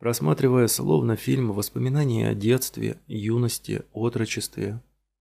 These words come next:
Довольно часто Ясмин забиралась в сознание местной королевы Вуду, делая это лишь потому, что Аламеа оставалась последним живым человеком, которого она знала.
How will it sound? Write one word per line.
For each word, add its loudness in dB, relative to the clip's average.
Довольно 2
часто 0
Ясмин 2
забиралась 4
в -6
сознание 2
местной 0
королевы 2
Вуду, 0
делая 4
это -2
лишь 0
потому, 0
что -4
Аламеа 2
оставалась 0
последним -2
живым 0
человеком, -2
которого 0
она 2
знала. -2